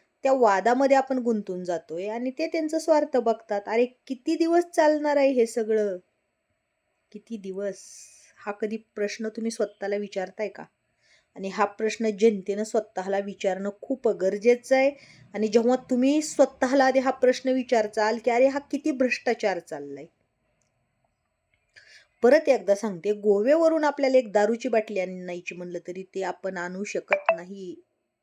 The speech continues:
बरं का? आणू, बाउंड्री ओलांडून, गोव्याची बाउंड्री ओलांडून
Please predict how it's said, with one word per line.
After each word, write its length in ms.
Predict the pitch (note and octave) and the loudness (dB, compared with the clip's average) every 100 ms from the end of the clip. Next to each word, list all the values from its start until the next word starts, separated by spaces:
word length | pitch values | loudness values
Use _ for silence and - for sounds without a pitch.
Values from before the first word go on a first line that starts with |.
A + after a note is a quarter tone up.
| _ _ _ D#3+ | _ _ _ -18
बरं 160 | E3 | -16
का? 240 | F#3+ A3+ F#3+ _ _ _ _ _ _ F#3+ | -10 -10 -10 _ _ _ _ _ _ -14
आणू, 220 | F#3+ F#3+ | -10 -10
बाउंड्री 640 | - F#3 G3+ F#3+ F3+ F#3+ | -12 -6 -4 -4 -4 -4
ओलांडून, 560 | G3 F#3+ F3 F3 F3+ F3 | -2 -4 -4 -6 -8 -10
गोव्याची 600 | F3+ G3 F#3+ E3+ F#3+ G3+ | -4 -2 -2 -4 -6 -8
बाउंड्री 480 | G3 G3+ F#3+ E3+ F#3+ | -2 -2 -2 -6 -6
ओलांडून 800 | G3 F#3+ F#3 F3 F3 E3+ F#3+ | -4 -4 -6 -8 -10 -10 -10